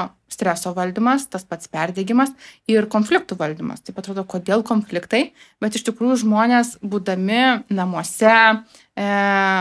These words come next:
būdami užsidarę, neturėdami galimybės daug bendrauti,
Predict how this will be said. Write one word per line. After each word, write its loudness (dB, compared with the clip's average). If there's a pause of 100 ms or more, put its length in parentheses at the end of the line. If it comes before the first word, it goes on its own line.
(140)
būdami 0
užsidarę, 0
neturėdami 0
galimybės 0
daug 0
bendrauti, 0